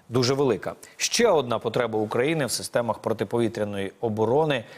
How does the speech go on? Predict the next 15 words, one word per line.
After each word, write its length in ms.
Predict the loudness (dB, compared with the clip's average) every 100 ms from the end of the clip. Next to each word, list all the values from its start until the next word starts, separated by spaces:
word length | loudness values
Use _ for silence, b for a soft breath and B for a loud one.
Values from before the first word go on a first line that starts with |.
| B B B
закрита 720 | -2 -2 0 0 2 0 0
лише 400 | 0 -2 0 -2
на 160 | -2 -4
чверть. 540 | -2 0 0 -2 -10 -8
Про 140 | -8
це 160 | -2 -2
в 100 | -2
інтерв'ю 340 | -2 0 0
агентству 460 | 0 -2 -6 -8 -6
"Франс 340 | -2 -2 -2
Прес" 240 | -2 -2 -2
заявив 360 | -4 -6 -8
президент 540 | -6 -6 -4 -4 -4 -8
Володимир 340 | -10 -10 -8
Зеленський. 480 | -4 -4 -4 -8